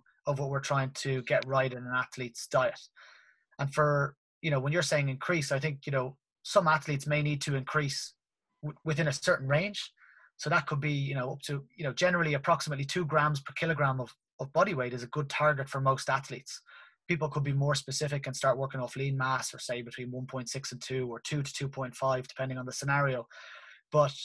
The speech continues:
ultimately, if an athlete is not consuming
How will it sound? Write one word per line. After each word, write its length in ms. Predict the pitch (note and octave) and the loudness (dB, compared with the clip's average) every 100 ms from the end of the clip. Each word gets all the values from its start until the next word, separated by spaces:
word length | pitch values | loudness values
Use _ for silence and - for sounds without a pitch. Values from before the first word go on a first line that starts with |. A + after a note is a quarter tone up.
| - _ _ _ _ _ _ _ _ _ - | -12 _ _ _ _ _ _ _ _ _ 0
ultimately, 640 | F3+ - E3 C3 C3+ C3 - _ _ _ _ _ _ _ _ _ - | 2 2 0 0 0 -4 -8 _ _ _ _ _ _ _ _ _ -6
if 160 | D#3 | 0
an 100 | C#3+ | 2
athlete 560 | D#3 E3 D#3+ C#3+ C3+ - _ | 2 2 0 -2 -4 -10 _
is 240 | D3 C3 | -2 -2
not 300 | C3 D3 D#3+ | 2 2 0
consuming 600 | - D#3+ - D3+ C#3 B2 | -2 -2 0 0 0 -2